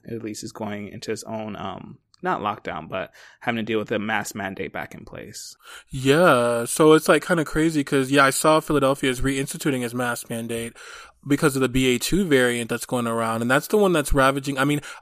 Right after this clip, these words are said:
Speaker 2: I think that we're way underestimating the amount of B A two, um, here in the U S because I think everyone is using these rapid tests. We're not really going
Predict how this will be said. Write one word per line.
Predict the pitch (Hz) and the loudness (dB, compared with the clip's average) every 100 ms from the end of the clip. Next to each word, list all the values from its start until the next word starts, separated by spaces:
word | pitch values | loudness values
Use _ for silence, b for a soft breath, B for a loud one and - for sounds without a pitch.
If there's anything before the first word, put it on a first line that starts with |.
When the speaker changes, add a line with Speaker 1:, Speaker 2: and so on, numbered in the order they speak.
| - | 6
Speaker 2:
I | 165 240 | 6 6
think | 226 202 | 4 4
that | 170 135 | 4 6
we're | 139 147 | 4 4
way | 131 135 135 | 4 4 4
underestimating | 135 135 127 127 - 127 127 139 | 2 4 2 2 -2 -2 0 0
the | |
amount | 123 123 120 | 0 0 0
of | 113 | -2
B | 123 120 117 | -2 -2 -2
A | |
two, | 117 - 123 123 131 160 185 b b b b - | -4 -4 -2 -2 -2 -4 -6 b b b b 0
um, | 131 123 117 117 | 2 2 0 -4
here | - 139 135 156 | -4 2 4 4
in | 143 131 | 2 0
the | |
U | 123 123 120 | 0 0 2
S | 147 | 2
because | - 139 135 | 0 0 0
I | |
think | 131 135 | 0 -2
everyone | 127 135 131 | -2 0 0
is | 127 127 | -2 -4
using | 123 120 | -4 -4
these | 110 | -4
rapid | 117 117 120 156 - | -2 2 4 4 2
tests. | 180 180 - | -2 -2 -2
We're | 135 | 0
not | 127 131 | 0 -2
really | 127 | -6
going | 127 127 123 123 | -2 -2 -2 -4